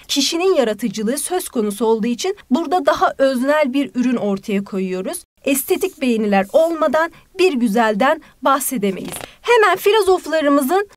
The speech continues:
düşüncelerine bakalım güzellikle alakalı. "Başka bir şeye dönüşmeyen, var olan ideadır." diyor güzellik için Platon. Yine idea işinin içinde arkadaşlar.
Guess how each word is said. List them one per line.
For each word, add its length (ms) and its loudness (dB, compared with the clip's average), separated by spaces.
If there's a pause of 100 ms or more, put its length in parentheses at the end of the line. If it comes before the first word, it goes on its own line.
düşüncelerine 720 2
bakalım 400 -2
güzellikle 520 0
alakalı. 640 -2 (420)
"Başka 460 -2
bir 100 2
şeye 320 -4
dönüşmeyen, 680 0
var 340 2
olan 320 -2 (120)
ideadır." 580 0
diyor 180 -4
güzellik 540 -2
için 260 -10
Platon. 600 -6 (240)
Yine 240 0
idea 340 2
işinin 540 -2
içinde 360 0
arkadaşlar. 720 -2